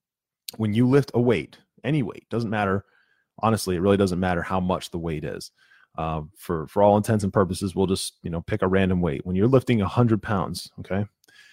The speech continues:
When you're lifting a hundred pounds, your muscles, let's just say you're bench pressing a hundred pounds, your muscles will contract in order for that to happen, okay? Your muscles are going to contract, which is, basically means you're, you're flexing, right?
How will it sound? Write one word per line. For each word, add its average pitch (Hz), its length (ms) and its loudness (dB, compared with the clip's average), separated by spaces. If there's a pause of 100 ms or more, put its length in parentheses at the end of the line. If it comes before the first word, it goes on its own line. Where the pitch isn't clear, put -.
(1500)
When 113 160 2
you're 95 100 4
lifting 151 260 4
a 143 60 8
hundred 131 240 4
pounds, 98 340 2
your 107 440 4
muscles, 107 880 0 (360)
let's 101 120 -14
just 104 140 -8
say 107 80 -2
you're 95 120 -4
bench 101 300 -2
pressing 87 300 -4
a 85 60 -8
hundred 90 220 -6
pounds, 78 260 -8
your 95 180 -6
muscles 117 520 2
will 104 140 2
contract 92 600 -4
in 101 120 -6
order 104 260 0
for 92 120 -6
that 90 200 -2
to 95 80 -4
happen, 90 420 -8 (160)
okay? 92 240 -4
Your 92 140 -6
muscles 95 320 -2
are 98 60 -8
going 95 180 0
to 92 60 -4
contract, 87 500 -4 (340)
which - 180 -6 (140)
is, 92 340 -10
basically 101 340 0
means 95 220 0
you're, 90 200 -6
you're 92 100 -10
flexing, - 440 -10
right? 90 220 -2